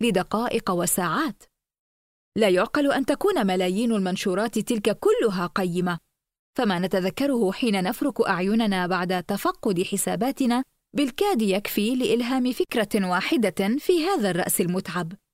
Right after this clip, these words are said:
من فرط ما ألقي عليه من كتابات وصور وأصوات. يصبح هذا التفقد سلوكًا قهريًا، وبمجرد أن تفتح عينيك تنهال عليك الرسائل وأفكار الآخرين كالصفعات على وجهك،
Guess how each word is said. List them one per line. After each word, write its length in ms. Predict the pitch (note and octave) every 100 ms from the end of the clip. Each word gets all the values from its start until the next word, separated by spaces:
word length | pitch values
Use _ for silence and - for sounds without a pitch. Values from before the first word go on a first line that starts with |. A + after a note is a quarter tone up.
| -
من 120 | E4
فرط 340 | D4 F#4+ F#4+ A#3
ما 280 | G3 F3+ -
ألقي 360 | E4+ F4 C4 G3+
عليه 480 | F3 F#3+ A3+ A3+
من 140 | G3+ F#3+
كتابات 680 | - F#3+ F#3 F3 F#3+ B3+ D4
وصور 720 | C#4 G3+ F3+ - G3+ G3 F3+
وأصوات. 680 | F3 F3+ E3+ - C#4+ A#3 - - _ _ _ -
يصبح 340 | D#4 - G3
هذا 260 | F#3 G3+ F3+
التفقد 580 | F#3 F#3+ C4 - B3 A3+
سلوكًا 640 | - G#3 G#3+ A3+ B3 A#3
قهريًا، 640 | - F#3 F#3 D4+ A3 F#3+ G3 _ _ _ -
وبمجرد 680 | B3 D4+ D4 F4+ D#4+ G3
أن 180 | F#3+ F#3
تفتح 420 | F#3 C4 - A3
عينيك 680 | G3+ F#3 F#3 F3+ C4+ C4+ -
تنهال 500 | - F4 D#4 G4+ C4+
عليك 340 | F3+ F3+ F#3 G3+
الرسائل 640 | F3+ F3+ - C#4 - C#4
وأفكار 500 | A#3+ F3+ - A3+ G3
الآخرين 680 | F#3 F3+ F3 F3+ F#3 B3 C#4+
كالصفعات 760 | - G#3 G#3+ F#3+ F3+ A#3+ F4 A3
على 220 | F3 F3+
وجهك، 480 | F3+ E3+ E3+ F3